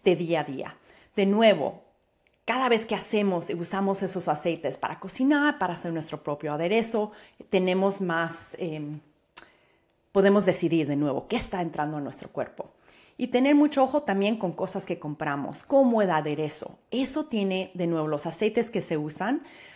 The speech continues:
muchas veces son aceites que están más procesados y causa que el omega seis sea más alto. También muchas veces tiene, eh, azúcar añadida.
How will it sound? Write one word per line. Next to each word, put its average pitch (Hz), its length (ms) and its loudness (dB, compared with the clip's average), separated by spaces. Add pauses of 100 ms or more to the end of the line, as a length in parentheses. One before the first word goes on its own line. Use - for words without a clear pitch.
(180)
muchas 196 380 2
veces 185 300 2
son 175 180 -2
aceites 170 520 -2
que - 60 -6
están 170 420 -2
más 247 280 -4
procesados 190 840 -4
y 202 120 -6
causa 180 360 2
que 185 120 -4
el 160 80 -2
omega 156 360 -4
seis 160 340 -4
sea 151 140 -8
más 135 260 -8
alto. - 300 -8 (400)
También 208 300 4
muchas 226 320 0
veces 175 280 -2
tiene, 165 460 -4 (480)
eh, 147 160 -2
azúcar 147 400 0
añadida. 135 560 -6